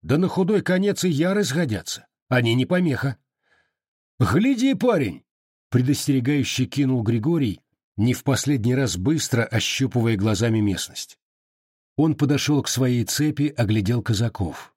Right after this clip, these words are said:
У многих на руках уже не было варежек и перчаток. Припекло волнение, сняли.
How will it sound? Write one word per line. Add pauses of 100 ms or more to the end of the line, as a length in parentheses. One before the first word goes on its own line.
(520)
У
многих
на
руках
уже
не
было
варежек
и
перчаток. (640)
Припекло
волнение,
сняли.